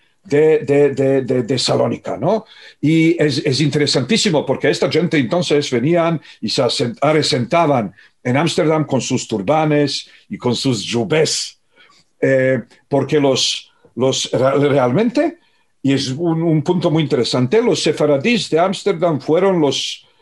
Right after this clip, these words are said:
entre los primeros occidentales que desarrollaron este mito de autenticidad del Oriente, como si el Occidente no era auténtico y como para conseguir la autenticidad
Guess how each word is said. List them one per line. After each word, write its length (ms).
entre 400
los 260
primeros 640
occidentales 1120
que 140
desarrollaron 800
este 260
mito 600
de 240
autenticidad 1200
del 160
Oriente, 500
como 260
si 160
el 80
Occidente 460
no 100
era 300
auténtico 800
y 100
como 320
para 280
conseguir 500
la 100
autenticidad 920